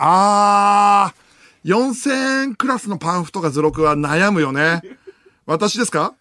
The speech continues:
カーテンです。<laughs> カーテンで、カーテン、でもカーテンはもっと高いからね。もう多分三万ぐらいするでしょ、きっと。四千四百円の図録？すぐ買えるか？買えませんよ。<laughs> いや、違う、買ってもいいよ。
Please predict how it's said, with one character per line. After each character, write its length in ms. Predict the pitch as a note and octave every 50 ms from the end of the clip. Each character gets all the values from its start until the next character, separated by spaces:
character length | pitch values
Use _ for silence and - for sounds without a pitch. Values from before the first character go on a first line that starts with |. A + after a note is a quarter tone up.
| _ _ _ _ _ _ _
カ 180 | - - A3 A#3
ー 40 | -
テ 80 | - D#3+
ン 60 | C#3+
で 60 | -
す。 260 | - - - - - G4
<laughs> 60 | - E4 F4+ - - E4+ - - E4+ D#4+ - - E4 - - - - - - - - - - - - - - - - - - - - - - - - - - - - - - - - - - - - - A3+ -
カ 160 | - A#3+ B3+
ー 60 | B3+ G3
テ 80 | F3+
ン 60 | D#3
で、 120 | B2 A#2 A#2+
カ 200 | - G3+ B3+ B3
ー 20 |
テ 80 | F3 D#3+
ン、 40 | D3
で 60 | F3+
も 80 | E3+
カ 140 | - - C4
ー 100 | - B4+
テ 80 | - G#3+
ン 40 | D#3+
は 40 |
も 60 | C3+ E3+
っ 40 |
と 80 | - -
高 220 | A2 A#2+ E3 F#3
い 40 | F3
か 60 | A2
ら 60 | F2+ D#2+
ね。 200 | F#2 G#2 C3 - _ _ _ _ _ _ _
も 120 | - A2 G#2+
う 40 | - -
多 140 | - D3+
分 80 | C#3 A#2
三 160 | - C3+ D3+
万 100 | F3+ G#3+
ぐ 60 | A3
ら 60 | D#3+ A2
い 20 |
す 80 | A#2+ C#3
る 80 | D#3
で 40 | G2
し 40 | D#2+
ょ、 40 | E2+
き 60 | -
っ 40 | _ _
と。 120 | - - _ _ _ _ _ _ _ _ _
四 200 | - A#2 C#3 F#3+
千 160 | G#3 - A3 F3
四 180 | C#3 C3+ C#3+
百 200 | D#3 F3 D#3 -
円 80 | E3 B2+
の 60 | A2
図 120 | G2 G#2
録？ 320 | B2 C3+ B2 D#3 F#3 - - _ _ _ _ _ _ _ _ _ _ _ _ _ _ _
す 200 | - - - B3
ぐ 120 | A#3 A#3+ F3
買 200 | - C#3+ C#3+ D3+
え 40 | D#3+
る 80 | E3+
か？ 260 | - - - - - _ _ _ _ _ _ _ _ _ _ _ _ _ _ _ _ _ -
買 260 | - - - - F3
え 60 | D#3+
ま 100 | F#3+ G3
せ 160 | - C4 A3+
ん 60 | F3
よ。 80 | F3 D4
<laughs> 80 | D4 F#4+ - - A#4 A4+ - B4 - - - - - - - - - C#5+ - - - - - - - _ - A#3 A3+ -
い 40 | F3+
や、 60 | F#3+
違 140 | D#3 - F#3
う、 40 | D#3
買 180 | - - D4 -
っ 40 |
て 160 | _ - A4 A#4+
も 60 | - E3
い 60 | C3+
い 20 |
よ。 140 | G#2+ F2 -